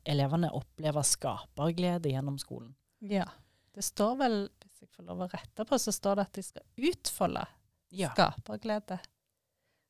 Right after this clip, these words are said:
Speaker 2: Så de skal ikke bare oppleve det, men de skal på en måte
Speaker 1: Utvikle og
Speaker 2: Ja,
Speaker 1: oppleve
Speaker 2: utfolde
Speaker 1: og
Speaker 2: og
Speaker 1: utfol-,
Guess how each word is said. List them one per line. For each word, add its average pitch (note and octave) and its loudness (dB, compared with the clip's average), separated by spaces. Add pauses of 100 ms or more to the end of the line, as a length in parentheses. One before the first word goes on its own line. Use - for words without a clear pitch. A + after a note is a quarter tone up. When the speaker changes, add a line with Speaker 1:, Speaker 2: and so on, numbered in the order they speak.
Speaker 2:
Så - -14
de G#3 -12
skal G3 0
ikke A#3 4
bare G3 10
oppleve A3+ 0
det, F3+ 0
men E3+ -2
de F3+ -6
skal F#3 -6
på G3 -12
en F3 -10
måte F#3 -12 (520)
Speaker 1:
Utvikle F#3 0
og D#3 0
Speaker 2:
Ja, F#3 0
Speaker 1:
oppleve G3+ 4
Speaker 2:
utfolde G3+ 2
Speaker 1:
og F3 2
Speaker 2:
og E3+ -6
Speaker 1:
utfol-, - -8